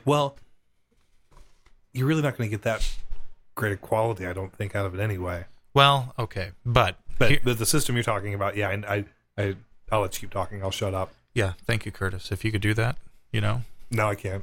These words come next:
Speaker 2: If you could,
Speaker 1: I tried.
Speaker 2: if you could.
Speaker 1: I tried. I tried. I can't do it. I'm sorry. I mean, no matter
Speaker 2: Just
Speaker 1: what I do,
Speaker 2: if
Speaker 1: I
Speaker 2: you
Speaker 1: just, I
Speaker 2: could,
Speaker 1: want,
Speaker 2: I, I don't.
Speaker 1: I, I wanna say yeah a lot,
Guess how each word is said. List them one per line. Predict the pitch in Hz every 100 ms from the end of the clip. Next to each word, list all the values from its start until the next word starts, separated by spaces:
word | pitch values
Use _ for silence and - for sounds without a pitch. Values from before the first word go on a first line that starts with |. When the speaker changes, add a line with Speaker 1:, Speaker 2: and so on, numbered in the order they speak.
| -
Speaker 2:
If | 113 -
you | 104
could, | 127
Speaker 1:
I | 131
tried. | 117 104
Speaker 2:
if | 214 104
you |
could. | - 160 98
Speaker 1:
I | 127
tried. | 170 143 120 120
I | 120
tried. | 123 156 147
I | 139
can't | 151 135
do | 113
it. | 107
I'm | 107
sorry. | - 98 95 104
I | 117
mean, | 113 113 -
no | 120
matter | 123
Speaker 2:
Just | 123
Speaker 1:
what | 127
I | 135
do, | 131 120 117 - -
Speaker 2:
if | 508
Speaker 1:
I | -
Speaker 2:
you | 339
Speaker 1:
just, | -
I | 202
Speaker 2:
could, |
Speaker 1:
want, | 143 120
Speaker 2:
I, | 127 135 120
I | 110
don't. | -
Speaker 1:
I, | 143 - - - - -
I | 151
wanna | 165 180
say | - 165
yeah | 143 151 135 123
a |
lot, | 110 101 95